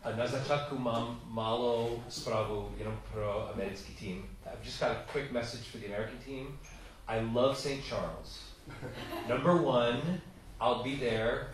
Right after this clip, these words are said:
in two days. I'm the leader of the team of, uh, B M A kids who are going, thanks to your church, we're gonna be touring Chicago for a little bit. But the big reason is, our daughter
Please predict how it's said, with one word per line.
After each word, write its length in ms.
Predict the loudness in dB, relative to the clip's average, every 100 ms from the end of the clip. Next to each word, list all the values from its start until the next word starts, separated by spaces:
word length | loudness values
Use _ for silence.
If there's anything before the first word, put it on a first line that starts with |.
| -6
in 160 | -4 -4
two 220 | -2 0
days. 680 | 2 2 2 0 -4 -6 0
I'm 240 | 2 2 0
the 140 | -2
leader 380 | 0 2 2 0
of 180 | -4 -4
the 100 | -4
team 340 | -4 -2 0
of, 160 | 0 -2 -6 -4
uh, 260 | -2 -2 -4 -2
B 120 | 0
M 100 | 2
A 100 | 0
kids 300 | 0 0 0
who 80 | 0
are 80 | 0
going, 360 | 0 0 0 -2 -4 -2
thanks 240 | 0 0
to 60 | -4
your 80 | -2
church, 300 | -2 -2 -4
we're 160 | -4 -2
gonna 160 | -2
be 60 | -2
touring 260 | -2 -2 -4
Chicago 460 | -2 0 0 0
for 100 | 0
a 40 | -2
little 140 | 2
bit. 200 | 2 2 -2 -6 -6 -6 -4 -2
But 140 | 0
the 60 | -2
big 360 | 4 4 6
reason 320 | 4 2 2
is, 460 | 2 2 2 -2 -6 -8 -10 -10 2
our 200 | 6 10
daughter 580 | 12 12 10 6 4